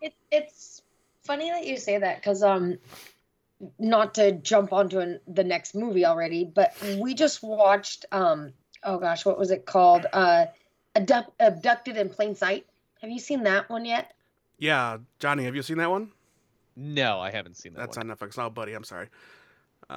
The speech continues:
Speaker 2: I hate to keep talking about things you haven't seen yet, so we'll, we'll make this one brief because a lot of people have seen
Speaker 1: Yeah.
Speaker 2: it, and,
Speaker 1: Well
Speaker 2: uh, you should. Do you have Netflix?
Speaker 3: Yes.
Speaker 2: Okay. Put that on your list, buddy.
Speaker 1: Short
Speaker 3: Okay.
Speaker 1: summary, basically,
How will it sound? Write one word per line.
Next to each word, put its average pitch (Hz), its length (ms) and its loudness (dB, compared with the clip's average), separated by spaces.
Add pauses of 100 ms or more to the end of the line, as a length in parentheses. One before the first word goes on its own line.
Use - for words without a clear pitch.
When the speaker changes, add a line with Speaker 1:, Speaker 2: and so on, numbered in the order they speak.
(100)
Speaker 2:
I 110 40 -10
hate 117 160 -14
to 101 160 -12 (100)
keep 127 140 -14
talking 120 220 -4
about 117 100 -8
things 120 160 -10
you 120 60 -8
haven't 110 160 -10
seen 123 180 -10
yet, 110 120 -8
so 131 100 -8
we'll, 135 120 -6
we'll 147 100 -8
make 170 140 0
this 160 140 -2
one 156 120 -2
brief 123 260 -8
because 120 300 -8
a 110 80 -12
lot 135 140 -2
of 120 40 -6
people 139 200 -6
have 123 200 -4
seen 320 160 -2
Speaker 1:
Yeah. 117 100 -6
Speaker 2:
it, - 80 -14 (180)
and, 131 200 -8
Speaker 1:
Well 311 120 4
Speaker 2:
uh, 107 180 -8
you 135 120 -10
should. 139 240 0
Do 135 80 -6
you 143 40 0
have 143 100 0
Netflix? 160 480 -6 (1080)
Speaker 3:
Yes. 147 460 -2
Speaker 2:
Okay. 120 220 -4 (280)
Put 160 120 -2
that 151 80 2
on 143 100 2
your 135 80 -4
list, 113 160 -6
buddy. 104 200 -10 (640)
Speaker 1:
Short - 380 -2
Speaker 3:
Okay. 123 80 0
Speaker 1:
summary, 104 600 -4 (440)
basically, 220 840 -4